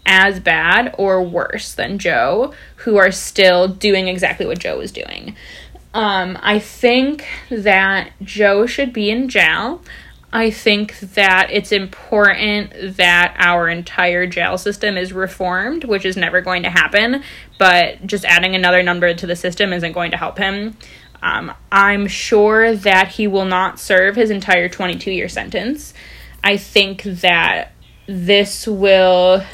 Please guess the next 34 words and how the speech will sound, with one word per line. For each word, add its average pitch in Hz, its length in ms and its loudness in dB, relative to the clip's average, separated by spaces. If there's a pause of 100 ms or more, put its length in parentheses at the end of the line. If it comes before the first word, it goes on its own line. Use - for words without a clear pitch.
(200)
continue 214 520 0
to 202 80 0
help 190 320 -4
his - 260 -10
fame, 226 540 0
and 196 80 0
in 185 100 0
a 180 80 0
couple 190 300 -2
years, 180 320 0
if 196 100 -12
he's 185 240 -10
got - 260 -2
good 185 200 -4
behavior, 185 560 -4
they 175 160 0
will 170 240 -4
let 175 160 -6
him 185 160 -8
out. 185 340 -4 (400)
And 190 160 0
I 175 120 0
hope 185 360 -4
that 175 320 0
he 185 400 -4
is 180 160 -2
not 170 240 0
allowed 160 380 -2
to - 100 -6
own 175 240 -8
big 170 220 -8
cats - 280 -8
after - 280 -8
that. - 360 -8